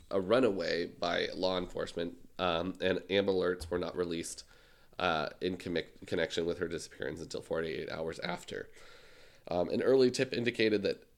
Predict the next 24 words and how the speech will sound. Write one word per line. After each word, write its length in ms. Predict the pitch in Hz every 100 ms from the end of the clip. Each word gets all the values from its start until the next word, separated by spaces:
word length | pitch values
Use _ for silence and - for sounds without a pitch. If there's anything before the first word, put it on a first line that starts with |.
| _
uh, 280 | 101 95 80 - - -
Skylar 380 | - 101 95
had 120 | 95 95
been 120 | 92
seen 240 | - 98
in 120 | 92
North 260 | 95 92 92
Carolina, 720 | - 92 92 117 139 101 92 - - - - - - -
but 220 | 104 104
the 80 | 101
Star 240 | - 104
City 220 | 98 101 98
Police 300 | 104 98 -
Department 360 | - 85 92
determined 360 | 90 - 87 90
that 120 | 90
the 60 | 87
person 380 | - 87 90
sp-, 340 | 85 - 87 -
spotted 380 | - 95 92 85
there 160 | 87
was 160 | 82 92
not 300 | 87 80 -
Skylar. 440 | - 50 50 50